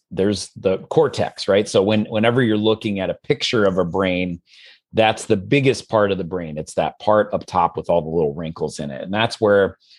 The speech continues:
your executive function, so the things that, like, I'm going to write a paper. I'm going to read this book. That's where a lot of those main decisions are occurring.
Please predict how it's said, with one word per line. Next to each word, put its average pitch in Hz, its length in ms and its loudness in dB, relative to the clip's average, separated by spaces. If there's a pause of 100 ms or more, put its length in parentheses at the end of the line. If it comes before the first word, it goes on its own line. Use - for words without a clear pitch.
(240)
your 101 220 2
executive 101 600 0
function, 76 360 -8
so 101 100 -6
the 92 140 -2
things 101 300 -2
that, 92 160 0
like, 85 360 -6 (800)
I'm 123 180 4
going 120 320 2
to 110 260 4
write 104 220 4
a 101 60 0
paper. 87 500 -4 (100)
I'm 104 200 0
going 107 400 4
to 101 360 0
read 95 280 -4
this 92 160 -4
book. - 380 -4
That's 104 240 0
where 113 120 4
a 98 60 4
lot 90 320 2
of 85 140 0
those 85 260 -2
main 87 400 -4
decisions 80 640 -6
are 76 120 -6
occurring. 80 560 -6